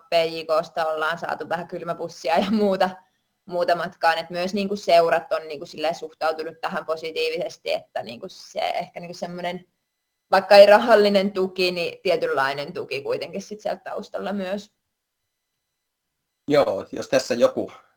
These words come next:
Speaker 2: opiskelijataho on kiinnostunut, niin että mitä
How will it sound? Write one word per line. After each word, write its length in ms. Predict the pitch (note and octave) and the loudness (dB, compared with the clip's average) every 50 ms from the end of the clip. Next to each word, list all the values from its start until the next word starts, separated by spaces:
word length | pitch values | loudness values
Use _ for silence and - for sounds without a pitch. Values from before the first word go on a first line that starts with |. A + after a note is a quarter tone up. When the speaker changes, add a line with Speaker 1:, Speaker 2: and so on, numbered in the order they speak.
| - - - | -20 -6 -4
Speaker 2:
opiskelijataho 1400 | B2 A#2 - - - - - A2 G#2+ G#2+ G#2+ G#2+ - - - _ _ _ _ _ _ _ _ _ - C3+ - - G#2+ G2+ | -4 -4 -2 -6 -8 -6 -6 -4 -2 -2 -2 -4 -4 -6 -12 _ _ _ _ _ _ _ _ _ 6 6 6 6 4 2
on 120 | G2+ G2+ F#2+ - | 2 -2 -6 -6
kiinnostunut, 640 | - A#2 A#2 A2+ G#2 F#2+ - - G2+ G2 G2 F#2+ F#2 | -2 0 0 0 0 -4 -6 -6 -6 -4 -4 -4 -4
niin 240 | F#2 F#2 F#2+ F#2+ - _ _ _ - | -4 -6 -6 -8 -12 _ _ _ -20
että 180 | - _ - G2+ | -20 _ -6 -4
mitä 260 | G2 G#2 G2 - | -4 -4 -4 -6